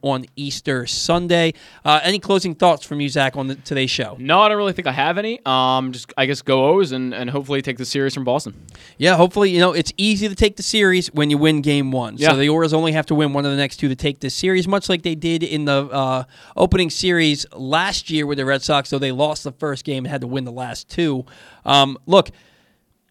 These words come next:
Speaker 1: th-, this Orioles team, they could surprise some people. I'm not saying they're gonna make the playoffs, but I think they might be a little bit better than people expect. John Means certainly got them off to a good start.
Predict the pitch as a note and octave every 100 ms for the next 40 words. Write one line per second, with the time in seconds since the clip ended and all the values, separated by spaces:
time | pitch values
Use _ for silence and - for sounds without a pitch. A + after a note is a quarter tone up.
0 | _ _ - E3 D#3+ D#3+ F#3 G#3+ F3+ G#3+
1 | G3+ - A3+ G3 - G#3 - F3+ G3 F#3+
2 | G3 F3+ G3 F#3 F3 E3 E3 F3 D#3+ D#3
3 | D3+ D3+ C#3+ C#3 D3 C#3 C#3 B2+ C#3+ C3+
4 | C3+ C3+ C#3+ C#3 D3 D3 D3 C#3+ C#3+ -
5 | C3 C3 C#3 C#3 C3 B2+ - D#3 D3+ -
6 | C#3 C3+ C#3+ C3 C#3+ B2+ B2+ B2+ C3 B2+
7 | B2+ - C3 A#2+ C3+ A#2+ - D#3 C#3+